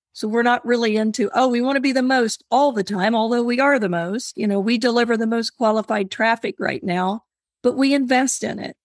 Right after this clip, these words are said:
So we invest millions and millions of dollars in this industry to ensure that we are the best and that we do get qualified traffic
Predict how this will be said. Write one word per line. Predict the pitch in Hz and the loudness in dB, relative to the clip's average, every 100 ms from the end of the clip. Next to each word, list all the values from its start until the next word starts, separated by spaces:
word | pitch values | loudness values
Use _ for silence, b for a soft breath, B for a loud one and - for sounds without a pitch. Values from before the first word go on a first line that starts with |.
| _ _ _ _ _ | _ _ _ _ _
So | - 233 | -4 -2
we | 220 262 | 2 2
invest | 269 247 247 233 220 196 | 2 2 4 4 2 -2
millions | 220 226 254 254 240 | 0 2 2 2 0
and | 240 | 0
millions | 233 233 233 226 214 | 2 2 2 0 -2
of | 208 | -2
dollars | 196 214 220 202 202 | 0 2 0 -2 -2
in | 202 | 0
this | 214 214 - | 0 -2 -2
industry | 220 254 226 - 196 190 196 _ _ _ _ _ | 0 0 -2 -2 -2 -2 -4 _ _ _ _ _
to | - 233 | -2 -2
ensure | - 208 202 - 262 226 196 196 _ _ _ _ _ _ - | 2 0 0 0 2 2 2 -2 _ _ _ _ _ _ -4
that | 220 | 0
we | 233 | 2
are | 220 262 | 4 4
the | 254 | 2
best | 202 175 202 - | 0 -2 -4 -4
and | 196 190 | -2 0
that | - | 0
we | 214 | -2
do | 196 226 | 0 -2
get | 220 - | 0 -4
qualified | - 196 196 196 190 180 | 2 2 2 0 0 -2
traffic | 208 190 196 196 196 | -2 -2 -2 -4 -4